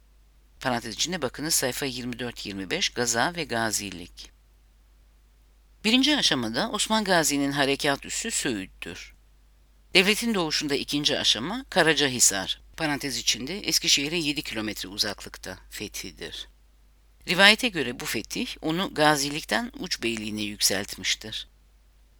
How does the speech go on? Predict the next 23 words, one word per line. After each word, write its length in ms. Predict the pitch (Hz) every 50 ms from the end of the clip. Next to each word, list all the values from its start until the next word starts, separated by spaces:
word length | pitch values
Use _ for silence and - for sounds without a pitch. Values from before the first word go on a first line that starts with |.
| _ -
Osman 300 | - 180 - 226 233 233
Gazi 340 | 208 208 208 202 202 208 170
döneminde 560 | 156 143 135 123 120 117 117 113 - 185 226
tüm 260 | - - - 214 202
Anadolu 460 | - 135 147 147 139 127 127 120 123 120
Türkmen 480 | - - 127 - - 127 123 123 113
beyleri, 480 | 104 101 101 82 78 85 - 160 196 226 - _ _ _ _
Selçuk 400 | - - - 185 185 - 214 -
Sultanı'nın 720 | - - 147 127 - 131 120 120 123 120 131 160 190 - - -
bir 300 | 147 156 165 151 - -
menşurla 560 | - 135 139 139 - - - 175 143 110 101 -
atadığı 520 | - - - 110 101 - 113 165 208 196
beyler, 500 | 165 147 139 127 123 113 101 92 - - - -
emirler 580 | 139 131 131 123 117 113 113 107 101 - -
durumundaydılar 920 | - 107 98 101 98 98 101 98 104 98 95 - - 87 98 139 196 - - _ _ _ _ _ _ _ - -
ve 60 | -
onlardan 400 | 151 180 190 208 208 185 208 202
hiçbiri 540 | 202 240 220 - - - 120 - 180 233 254
sultan 400 | - - - 147 - 190 185 170
unvanı 440 | 107 120 117 113 110 113 113 95 92
almaya 320 | 104 98 101 107 127 156
cesaret 480 | 151 139 120 - - 113 117 120 - -
edemezdi. 720 | 123 120 123 123 123 113 104 104 101 92 - - - 90